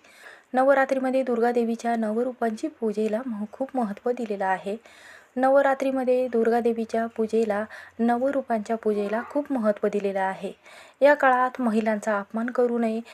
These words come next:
त्यांना दुय्यम वागणूक देऊ नये. तुमच्या आयुष्यात पैशाची टंचाई असेल किंवा करिअरमध्ये प्रगती होत असेल, सर्व पितरी अमावस्या संपल्यानंतर दुर्गादेवीच्या नव दिवसाच्या नवरूपांची पूजा केली जाते. नवरात्रीला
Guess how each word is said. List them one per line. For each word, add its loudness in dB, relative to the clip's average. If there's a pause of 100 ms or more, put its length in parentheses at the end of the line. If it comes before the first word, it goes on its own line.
(340)
त्यांना 2
दुय्यम 0
वागणूक 0
देऊ 0
नये. -2
तुमच्या -2
आयुष्यात 0 (280)
पैशाची -2
टंचाई 0
असेल 2 (540)
किंवा 6
करिअरमध्ये 4
प्रगती 0
होत 2
असेल, -2 (500)
सर्व 8
पितरी 2
अमावस्या 4
संपल्यानंतर 2 (440)
दुर्गादेवीच्या 4
नव 2
दिवसाच्या 0
नवरूपांची 0
पूजा 0
केली 0
जाते. 2
नवरात्रीला 0